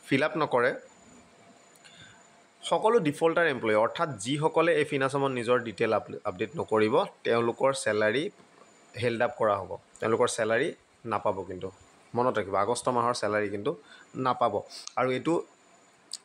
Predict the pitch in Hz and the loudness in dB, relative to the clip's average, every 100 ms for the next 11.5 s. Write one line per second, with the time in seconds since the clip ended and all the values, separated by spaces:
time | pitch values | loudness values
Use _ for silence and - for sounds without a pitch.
0 | 113 117 113 151 131 123 127 139 135 117 | -6 -2 2 2 2 0 0 0 0 -2
1 | 127 - 131 139 160 135 135 131 135 135 | -2 2 2 4 0 -2 -2 0 0 0
2 | 120 117 104 110 110 101 101 95 - - | -2 -2 -4 -6 -6 -8 -8 -10 -14 -20
3 | - - - - - 294 - 185 139 147 | -20 -20 -12 -4 0 0 0 -4 -2 -2
4 | 143 143 113 143 143 139 175 147 120 123 | 0 -2 0 -2 0 0 0 0 -2 -2
5 | 123 120 - 117 107 104 104 101 117 175 | 0 -2 -2 -4 -2 -2 -2 -4 -4 -8
6 | - 101 107 101 98 - _ - _ _ | -12 -6 -2 -2 -4 -10 _ -16 _ _
7 | - - - - 165 131 123 113 113 107 | -14 -14 -16 -4 -2 0 0 0 0 0
8 | 98 92 98 127 120 110 110 - 101 101 | 0 -2 -4 -2 0 -2 -2 -4 -6 -6
9 | 107 98 123 107 - 165 110 101 98 98 | -8 -8 -8 -8 -6 -6 -4 -4 -4 -4
10 | 95 92 - - - - - 123 107 120 | -4 -6 -12 -16 -18 -6 2 2 2 -2
11 | 110 110 101 101 | -2 -4 -4 -8